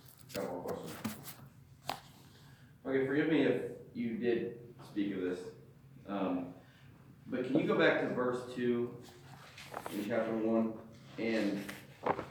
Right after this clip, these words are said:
maybe expand upon the, the usage of the, the words translated that we see there as far as the earth was without form and void? Um,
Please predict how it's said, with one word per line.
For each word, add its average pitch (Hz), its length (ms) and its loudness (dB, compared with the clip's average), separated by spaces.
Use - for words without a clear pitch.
maybe 127 440 4
expand 113 560 2
upon 113 640 4
the, 101 240 4
the 107 80 2
usage 135 800 6
of 120 200 2
the, 98 460 2
the 104 80 -2
words 113 520 4
translated 110 580 2
that 107 120 0
we 98 120 -2
see 113 220 0
there 107 320 4
as 104 100 0
far 104 280 4
as 101 60 -2
the 98 60 -4
earth 104 320 0
was 98 100 -4
without 98 380 -2
form 107 360 0
and 92 120 -2
void? 104 440 0
Um, 82 460 -6